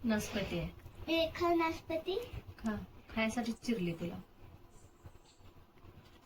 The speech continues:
Speaker 2: ह्याला काय करणार आहे दोघंचं?
Speaker 1: हम्म.
Speaker 2: हे तर लय छान गोड आहे जास्त.
Speaker 1: एकदम गोड आहे.
Speaker 2: हम्म.
Speaker 1: खा, छान असते. नासपतीला काय म्हणतात इंग्लिशमध्ये?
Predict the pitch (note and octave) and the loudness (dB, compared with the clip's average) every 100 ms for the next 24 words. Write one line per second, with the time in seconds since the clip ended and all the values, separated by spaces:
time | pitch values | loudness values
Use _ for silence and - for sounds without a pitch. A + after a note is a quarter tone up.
0 | - - - - - - G4 F#4+ G4 G#4 | -20 -20 -20 -20 -18 -2 2 4 4 4
1 | G#4+ G4 F4 D#4+ D4+ D4 C4+ C#4 C4 C4+ | 2 4 6 6 4 4 4 4 4 4
2 | - D4 F#4 - - - G#3+ G3+ F3+ - | 8 8 8 -4 -12 -8 -4 -4 -4 -8
3 | - - - - - - - - - D4+ | -14 -12 -10 -10 -10 -12 -14 -12 -4 -2
4 | - D#4 E4 F4 G4 F4 C#4+ C4 C#4+ D4+ | 0 2 2 2 2 2 4 6 6 6
5 | D#4+ C4+ B3 A#3+ - - - - G#3 F#3+ | 4 2 0 -2 -6 -20 -18 -6 -4 2
6 | A3 A3+ A3 G3+ G3+ B3+ - C4+ B3 C4 | 6 8 6 6 6 6 2 2 2 0
7 | - - - - - - A3 G#3 - G3 | -4 -12 -20 -20 -10 0 0 0 -4 -2
8 | F#3+ - - - - - - - - - | 0 4 4 2 -10 -14 -14 -12 -10 -12
9 | - - - G#3+ G#3+ - A3+ A#3+ B3 C#4 | -16 -18 -6 0 2 2 4 6 6 6
10 | C4+ G3 F#3 G3 F3+ - F3+ F3 | 8 8 6 2 2 2 2 2